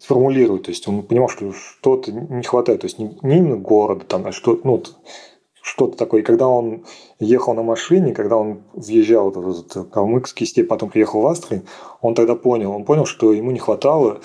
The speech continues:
вот этой зрения, то есть когда ты смотришь, а, э, всё это бескрайнее, то есть, э, там твой глаз, он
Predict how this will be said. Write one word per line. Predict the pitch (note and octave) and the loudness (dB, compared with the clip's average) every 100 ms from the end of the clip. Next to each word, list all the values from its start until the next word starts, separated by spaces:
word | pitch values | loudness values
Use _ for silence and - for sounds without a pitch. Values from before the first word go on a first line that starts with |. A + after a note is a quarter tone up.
| - | -20
вот | - C#3+ | -14 -4
этой | B2 - A2+ A#2 | -2 0 0 -2
зрения, | A2 C3+ C3 B2 G2+ | -2 2 2 2 -2
то | F#2+ | -6
есть | F#2 - | -8 -2
когда | A2 A#2+ | 0 0
ты | A2+ | -2
смотришь, | - B2+ E3+ F3+ B2 - - | -4 0 0 2 2 0 -2
а, | F#2 G2 G#2 | -2 0 0
э, | A#2 A#2 C#3+ | -2 -4 -6
всё | - C3+ | 0 0
это | A#2+ | 0
бескрайнее, | G#2+ - - A2 G2 F#2 | -6 -8 0 2 2 0
то | F2+ | -6
есть, | F2 - - A2 | -8 -8 -8 -8
э, | |
там | G2+ G2 G2 | -6 -6 -4
твой | G2 A2 | 2 4
глаз, | A2 D#3+ E3+ | 4 0 -2
он | A#2+ G#2 G#2 G2+ | -6 -4 -4 -6